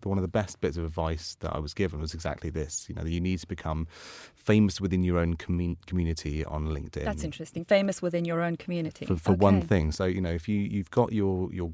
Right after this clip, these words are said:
Speaker 1: group of, um, connections on LinkedIn, you need to be known for the one person to go to with one type of problem.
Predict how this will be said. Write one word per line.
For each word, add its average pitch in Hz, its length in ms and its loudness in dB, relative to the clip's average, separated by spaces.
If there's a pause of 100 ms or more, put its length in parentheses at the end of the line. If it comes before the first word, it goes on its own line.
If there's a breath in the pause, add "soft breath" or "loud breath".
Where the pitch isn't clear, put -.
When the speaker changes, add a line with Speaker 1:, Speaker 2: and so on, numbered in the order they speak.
Speaker 1:
group 95 340 -4
of, 85 240 -8 (100)
um, 82 280 -4
connections 85 500 -4
on 82 160 -4
LinkedIn, 82 480 -6 (600 soft breath)
you 101 200 2
need 95 180 2
to - 80 -10
be 95 80 2
known 85 320 2
for 87 200 -2
the 85 180 2
one 87 300 2
person 80 380 -2
to 85 120 -8
go 87 180 2
to 78 300 -4
with 78 320 -2
one 85 320 0
type 85 400 -6
of 80 100 -10
problem. 85 380 -8